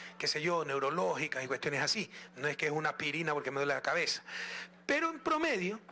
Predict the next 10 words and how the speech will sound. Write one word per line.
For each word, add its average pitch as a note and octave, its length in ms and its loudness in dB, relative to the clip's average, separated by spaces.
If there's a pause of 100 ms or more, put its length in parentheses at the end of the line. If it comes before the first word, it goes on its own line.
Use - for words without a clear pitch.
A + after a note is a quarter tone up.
(360)
si - 140 0
un A#3 80 4
hospital A3 320 0
vale A3 260 2
doscientos G#3+ 640 0
millones F#3 380 2
de F#3 120 2
dólares, F3 520 0 (540)
su - 260 2
operación G#3+ 800 2